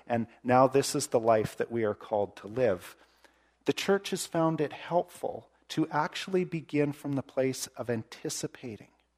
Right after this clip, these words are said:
recognizing that in waiting there is something to learn. In waiting, there is something that will happen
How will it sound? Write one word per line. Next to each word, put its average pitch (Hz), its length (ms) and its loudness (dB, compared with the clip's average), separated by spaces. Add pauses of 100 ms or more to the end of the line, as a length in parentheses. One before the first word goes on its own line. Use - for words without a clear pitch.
(520)
recognizing 139 1200 -4 (640)
that 135 140 4
in 139 320 0
waiting 165 760 -2
there 131 200 -2
is 123 140 -4
something 135 720 -6
to - 180 -12
learn. 95 420 -10 (920)
In 143 280 2
waiting, 156 640 2 (260)
there 139 180 4
is 131 120 2
something 156 640 0
that - 200 -2
will 131 140 0
happen 143 680 -8